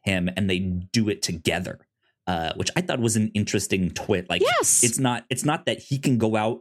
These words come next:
Speaker 1: you know, swashbuckling on all these adventures by himself. Like, he needs her there to, to give him the, like, these even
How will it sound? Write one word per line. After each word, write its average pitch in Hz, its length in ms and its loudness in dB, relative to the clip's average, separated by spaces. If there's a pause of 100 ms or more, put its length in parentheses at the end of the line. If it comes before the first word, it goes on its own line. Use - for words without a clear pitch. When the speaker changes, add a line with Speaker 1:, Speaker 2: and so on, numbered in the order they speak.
Speaker 1:
you 110 320 2
know, 95 140 0
swashbuckling 104 1080 0
on 95 120 0
all 98 140 0
these 92 240 0
adventures 92 580 0
by 85 300 -2
himself. 92 680 0
Like, - 180 -4
he 143 140 0
needs 123 320 0 (120)
her 110 580 -2 (920)
there 107 260 2
to, 104 240 2
to 90 480 0
give 127 220 2
him 120 260 2
the, 110 160 2
like, 101 240 0
these 113 300 2
even 101 580 2